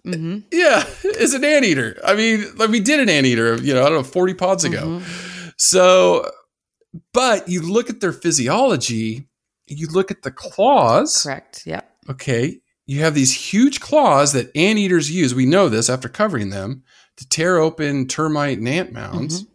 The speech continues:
Speaker 2: to get food. Well, the sloths evolved to use these claws not to tear up ant mounds or termite mounds,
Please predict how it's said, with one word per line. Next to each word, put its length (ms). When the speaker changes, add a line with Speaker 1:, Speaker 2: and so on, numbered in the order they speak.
Speaker 2:
to 60
get 200
food. 560
Well, 180
the 120
sloths 760
evolved 680
to 100
use 340
these 180
claws 500
not 240
to 120
tear 260
up 220
ant 280
mounds 420
or 60
termite 420
mounds, 500